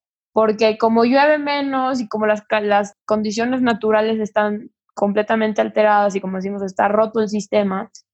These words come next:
entonces estamos us-, usando muchísimas cosas artificiales para tratar de hacer los suelos productivos. Entonces estamos usando un montón de agroquímicos, de fertilizantes,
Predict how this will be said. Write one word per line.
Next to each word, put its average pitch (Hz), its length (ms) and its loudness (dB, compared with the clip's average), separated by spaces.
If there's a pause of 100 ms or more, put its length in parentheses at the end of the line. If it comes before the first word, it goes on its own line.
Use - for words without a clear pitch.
entonces 240 400 2
estamos 214 440 0
us-, 202 240 -4
usando 214 320 0
muchísimas 214 560 0
cosas 208 340 0
artificiales 185 680 0
para 196 220 -2
tratar 190 300 0
de 190 80 2
hacer 190 200 0
los 185 140 -2
suelos 190 280 -2
productivos. 202 520 -4 (260)
Entonces 202 300 2
estamos 196 420 -4 (240)
usando 208 320 2
un 202 80 -2
montón 196 320 -2
de 196 80 0
agroquímicos, 208 680 0
de 190 100 -6
fertilizantes, 208 1300 0